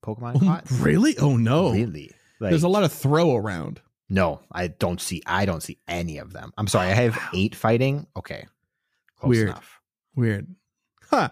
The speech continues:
Speaker 2: Well, anyway, when is this Weather Week event happening? Maybe we'll get lucky, and they did say windy, so maybe we'll get some dragons.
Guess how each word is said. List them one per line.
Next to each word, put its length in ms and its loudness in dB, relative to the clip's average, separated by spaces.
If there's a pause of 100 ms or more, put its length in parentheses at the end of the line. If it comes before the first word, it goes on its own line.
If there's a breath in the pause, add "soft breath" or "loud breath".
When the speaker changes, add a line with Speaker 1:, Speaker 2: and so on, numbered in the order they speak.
(380 loud breath)
Speaker 2:
Well, 320 2
anyway, 360 2
when 380 2
is 220 2
this 280 0
Weather 360 2
Week 360 -6
event 300 -2
happening? 420 2
Maybe 140 4
we'll 140 2
get 120 -2
lucky, 360 0
and 120 2
they 100 2
did 260 -2
say 180 0
windy, 480 0
so 140 -6
maybe 120 0
we'll 140 -4
get 180 -4
some 140 -10
dragons. 540 -8